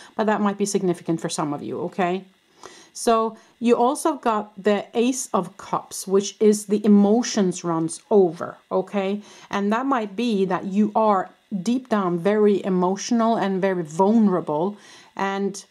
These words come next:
that you, you know, that you, you kind of have the, the emotions on your sleeve, you know, that, that, that you show your emotions quite easy. And so you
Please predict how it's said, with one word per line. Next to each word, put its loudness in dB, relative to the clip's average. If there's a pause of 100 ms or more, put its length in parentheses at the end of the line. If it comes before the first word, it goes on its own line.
(400)
that -2
you, 2 (640)
you 2
know, 2
that -2
you, 4
you 2
kind -2
of -2
have -2
the, -4
the -6
emotions 2
on 0
your -2
sleeve, 2
you -2
know, 0
that, -6
that, -4
that -2
you 2
show 0
your 4
emotions 0
quite -4 (100)
easy. 0 (360)
And 0
so 2
you 2